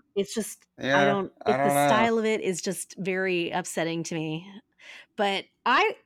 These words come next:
Speaker 1: however, I am curious because I love my cosmetics bag so much. I would love to get a Disney version of my cosmetics bag. So if the, and I remember last
Speaker 2: Ooh.
Speaker 1: time, last time they came out with a new collection,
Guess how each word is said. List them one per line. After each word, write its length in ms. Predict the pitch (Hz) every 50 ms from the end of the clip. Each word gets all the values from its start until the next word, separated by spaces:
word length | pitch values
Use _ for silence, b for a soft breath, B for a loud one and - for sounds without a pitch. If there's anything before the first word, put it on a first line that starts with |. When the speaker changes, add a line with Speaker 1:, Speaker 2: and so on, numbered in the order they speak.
| _ _ - - - - - -
Speaker 1:
however, 540 | - 262 277 285 - 269 240 208 175 165 -
I 80 | 190 240
am 240 | 214 226 247 285 320
curious 600 | 320 - - 269 277 220 170 - 107 113 175 - -
because 240 | - - - 233 -
I 100 | - 202
love 300 | 196 180 196 196 214 226
my 180 | 233 233 226 220
cosmetics 460 | - - 196 185 - 196 190 185 180
bag 200 | - 156 156 160
so 240 | - - - 185 196
much. 460 | 220 262 233 147 98 82 - - - B B B B B B B
I 120 | - 196 233
would 200 | 233 269 220 190
love 280 | 214 233 247 254 233
to 140 | - - 254 190
get 380 | 156 226 247 269 240 190 - -
a 80 | 208 202
Disney 440 | 156 - 208 220 214 202 220 220 196
version 480 | 170 190 202 240 214 - 180 156 156
of 160 | - 151 175 190
my 100 | 180 175
cosmetics 520 | - 196 175 165 185 185 240 254 - -
bag. 380 | - - 78 - - - - - B B B B B
So 240 | - - 262 240 240
if 120 | 240 233 -
the, 100 | 240 - - _ _ b b b b b _
and 180 | 269 269 254 254 - -
I 60 | 262
remember 260 | 277 302 311 320 330 285
last 240 | 262 247 247 262 269
Speaker 2:
Ooh. 60 | 254
Speaker 1:
time, 300 | 294 311 294 285 269 247 208
last 280 | 226 247 320 339 -
time 120 | - 370 330
they 240 | 294 247 208 185 - _ _
came 140 | - 240 240
out 60 | 220 196
with 100 | 202 -
a 20 | 226
new 100 | 202 196 -
collection, 640 | - 214 190 190 - - 208 190 180 175 175 175